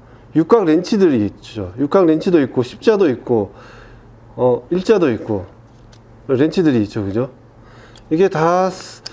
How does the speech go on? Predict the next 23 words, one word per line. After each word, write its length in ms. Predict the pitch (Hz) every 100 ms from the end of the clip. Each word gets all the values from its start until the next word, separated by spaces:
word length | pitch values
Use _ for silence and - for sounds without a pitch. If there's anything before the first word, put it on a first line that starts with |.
| -
쓸 240 | - 247 226
때가 220 | 262 214
있습니다. 400 | 123 175 160 117
다. 280 | 104 95 - - - - - - - - - - - - - - - - - - - -
여기다가 360 | 175 175 156
끼면 440 | 151 175 175 214 214 - - - - - -
이렇게 240 | 226 190
되죠. 320 | 147 110 104 - - - - - - - - - -
이렇게 220 | 185 202
되면 200 | 190 170
요게 220 | 139 160
삼 220 | 202 240 247
밀리인가 300 | 233 208 151
할 120 | 123
텐데, 420 | 135 131 135 110 - -
삼 180 | - 233
밀리 160 | 233 226
같은 240 | 180 170
경우는 520 | 147 139 160 143 95 - - - - - - -
뭐 140 | 151
텐셔너 400 | 151 240 254 208
같은데 380 | 143 - 123 127
이런데 400 | 156 139 110